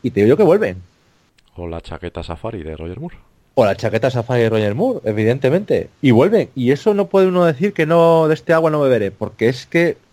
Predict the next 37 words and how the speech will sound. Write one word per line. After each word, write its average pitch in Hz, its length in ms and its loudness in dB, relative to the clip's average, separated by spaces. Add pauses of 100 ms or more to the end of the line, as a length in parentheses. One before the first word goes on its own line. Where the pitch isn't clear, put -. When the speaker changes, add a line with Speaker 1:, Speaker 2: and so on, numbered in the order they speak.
(160)
Speaker 1:
o - 40 -20
sea, 98 280 0
yo 139 140 0
ahí 190 80 0
sí - 140 -6
que 190 60 0
no 175 80 -2
apuesto. 98 400 -10 (380)
Speaker 2:
<laughs> - 400 -18
Speaker 1:
Porque - 260 -2
pierdo. 131 300 0
Speaker 2:
Como 95 120 -4
tú, 101 180 -4
la, 101 80 -4
las 101 220 -8
apuestas 104 420 -6
déjalas, 101 420 -6
que 92 160 -12
ya 87 120 -10
sabemos 87 340 0
lo 85 80 -6
que 82 80 -8
te 85 120 -12
pasa 90 200 -10
con 82 140 -12
ellas. 80 180 -16 (420)
Speaker 1:
<laughs> - 400 -4
Speaker 2:
Vamos 113 300 -6
a, 107 140 -8
Speaker 1:
Aún 185 300 -4
no 226 40 0
Speaker 2:
a 208 60 0
Speaker 1:
está 123 200 -8
Speaker 2:
terminar. 180 240 -4
Speaker 1:
demostrado. 208 340 -8 (680)
Speaker 2:
<laughs> - 760 -8 (360)
Vamos 123 220 -6